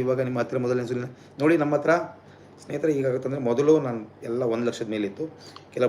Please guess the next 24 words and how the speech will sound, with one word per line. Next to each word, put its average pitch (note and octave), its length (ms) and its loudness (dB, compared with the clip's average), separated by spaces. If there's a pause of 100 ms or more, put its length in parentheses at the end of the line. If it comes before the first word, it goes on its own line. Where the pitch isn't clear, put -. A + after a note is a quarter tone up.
ಬಡವ B2+ 220 6
ರೈತರು A#2 240 0
ಇರ್ತಾರೆ, A2+ 280 -2
ಅಂಥವ್ರಿಗೆ A2+ 400 0
ಅನುಕೂಲ G2+ 300 0
ಆಗಲಿ G2 180 -2
ಅಂತ D#3+ 100 -4 (600)
ಎಪ್ಪತ್ತೈದು D3 540 2
ಸಾವಿರದಿಂದ B2 300 4
ಶುರು A2+ 160 0
ಆದರೆ C#3+ 140 2 (100)
ಒಂದೂವರೆ B2 260 2
ಲಕ್ಷ - 160 -4
ತನಕ D#3 260 -4
ಹಸು - 140 -10 (140)
ಅವೈಲೇಬಲ್ G2 360 0
ಇರ್ತವೆ. F#2+ 240 -4 (960)
ನಂಬರ್ E3 220 6
ಕೊಡಿ D#3 140 6
ಮೇಡಮ್, D3 160 -4 (240)
ಇದೇ D#3 180 4
ನಂಬರ್ E3+ 240 10
ಕರೆಕ್ಟಾ D#3 240 6
ಮೇಡಮ್? D#3 120 2